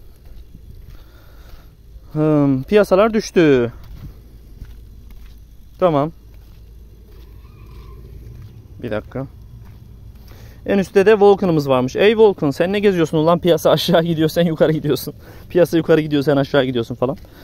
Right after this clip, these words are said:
Piyasanın bu kadar aşağı gidiyorken fiyatın sabit kalması, hatta artması, e, hatta bir pump yaptı herhalde, böyle bir yukarıya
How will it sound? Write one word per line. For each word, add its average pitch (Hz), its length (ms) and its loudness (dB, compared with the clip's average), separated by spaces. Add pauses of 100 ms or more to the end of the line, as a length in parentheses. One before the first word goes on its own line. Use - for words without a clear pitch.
(260)
Piyasanın 196 340 2
bu 202 60 2
kadar 202 240 4
aşağı 196 280 2
gidiyorken 175 640 2 (180)
fiyatın 175 480 0 (640)
sabit 180 340 0
kalması, 147 360 2
hatta 175 200 0
artması, 156 640 0 (1000)
e, 143 60 -6
hatta 160 360 0
bir 165 100 -2
pump 170 260 0 (340)
yaptı 139 340 0
herhalde, 117 320 0
böyle 120 280 2
bir 123 60 -6
yukarıya 131 500 0